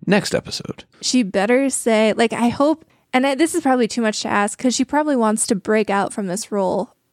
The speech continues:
Speaker 2: but I really want Annie Murphy to have some kind of, like, Easter egg, <laughs> like,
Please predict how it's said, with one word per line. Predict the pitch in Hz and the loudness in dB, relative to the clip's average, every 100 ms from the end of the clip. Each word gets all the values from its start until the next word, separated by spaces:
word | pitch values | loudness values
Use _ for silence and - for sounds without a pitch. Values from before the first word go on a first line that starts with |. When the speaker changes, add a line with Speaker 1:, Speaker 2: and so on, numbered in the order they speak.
| _ | _
Speaker 2:
but | 220 - - _ _ | 0 0 -4 _ _
I | 214 | -2
really | 220 240 269 | 2 2 2
want | 277 233 226 | 2 2 2
Annie | - 202 | 0 0
Murphy | 208 190 - 202 | 0 0 -2 -2
to | 202 233 | -2 -2
have | 226 190 | 0 -2
some | - 208 | -2 -2
kind | 226 226 | 0 0
of, | 226 196 | -2 -2
like, | 180 175 - - | -4 -4 -10 -10
Easter | - 202 - 254 | -4 -4 -2 0
egg, | 254 262 269 - - _ | 2 4 2 -2 -16 _
<laughs> | - - | -20 -4
like, | 247 220 | -2 -2